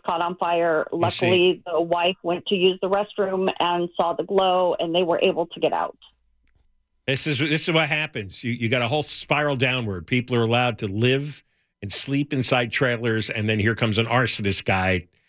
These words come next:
Speaker 2: to set them on fire and try to kill them. It's just, and then no,
Speaker 1: Yeah.
Speaker 2: no,
Speaker 1: This is a
Speaker 2: everybody pretends it's not a crime, and nobody bothers to investigate. Wow, that, that's just
Speaker 1: This is
Speaker 2: crazy.
Speaker 1: a, this is a high fire danger area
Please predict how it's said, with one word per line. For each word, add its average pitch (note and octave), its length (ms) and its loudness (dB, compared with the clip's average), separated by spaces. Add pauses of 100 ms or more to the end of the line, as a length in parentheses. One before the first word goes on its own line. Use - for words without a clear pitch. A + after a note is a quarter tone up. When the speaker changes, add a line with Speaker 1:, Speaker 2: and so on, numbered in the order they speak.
(200)
Speaker 2:
to A#2+ 80 0
set - 260 -2
them G#2+ 140 -4
on G2+ 100 -2
fire A2 360 2
and G2 100 -6
try A2 160 0
to G2 100 -4
kill G#2 220 -2
them. D#2+ 280 -10
It's G#2+ 240 0
just, - 400 -6 (1500)
and C#3 140 2
then D#3 180 2
no, F3 100 0
Speaker 1:
Yeah. E3+ 80 -2
Speaker 2:
no, F#3+ 160 4
Speaker 1:
This G#3 100 -18
is F3 60 -8
a B3+ 80 0
Speaker 2:
everybody A3 340 2
pretends G#3 460 -4
it's F3+ 140 -12
not F3 160 0
a D#3+ 40 -4
crime, A#3+ 480 0
and E3+ 80 -2
nobody E3+ 300 0
bothers C#3 380 -2
to B2+ 120 0
investigate. D#3+ 840 -2 (560)
Wow, A2 300 -2 (260)
that, C#3 220 -2
that's D3+ 300 -6
just - 40 -20
Speaker 1:
This A#2 120 -10
is - 60 -8
Speaker 2:
crazy. A#2+ 360 2
Speaker 1:
a, - 160 -2 (160)
this C#4+ 220 0
is E4+ 120 -6
a E4 80 0
high B3 320 0
fire A3+ 300 2
danger G3 560 2
area G#3+ 580 2